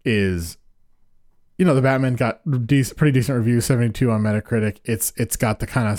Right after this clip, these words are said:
it's got a dark feel. It, it is very much indebted to,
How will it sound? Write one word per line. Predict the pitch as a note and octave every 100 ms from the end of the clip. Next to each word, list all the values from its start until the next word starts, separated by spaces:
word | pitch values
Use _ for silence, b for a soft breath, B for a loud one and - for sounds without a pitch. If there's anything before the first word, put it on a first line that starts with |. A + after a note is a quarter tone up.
| - -
it's | -
got | B2+
a | G#2 F#2+ -
dark | B2 A#2 G#2+
feel. | - - E3+ E3 D3+ C#3+ C3+ - b b b b _
It, | C#3 C#3
it | - D3
is | D3 C3
very | E3 D#3 D#3+
much | D3 C3 -
indebted | A#2+ A#2+ A#2 A2+ G2+
to, | - A#2+ G2+ F#2+